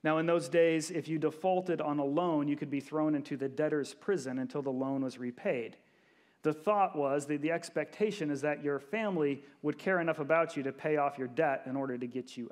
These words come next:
out. Hopefully, that would be true if you ended up there.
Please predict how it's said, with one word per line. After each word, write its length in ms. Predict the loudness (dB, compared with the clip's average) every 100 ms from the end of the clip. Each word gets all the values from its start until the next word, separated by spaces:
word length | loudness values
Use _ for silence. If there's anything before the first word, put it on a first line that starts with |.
| -4
out. 340 | -4 -4 -12 -20 _ _ _ _
Hopefully, 600 | -6 -2 -2 -4 -2 0
that 160 | 0 -2
would 140 | -4
be 100 | -6
true 420 | -8 -4 -4 -4 -8 -12
if 160 | -12 -8
you 120 | -8
ended 220 | -6 -8
up 200 | -10 -12
there. 240 | -14 -14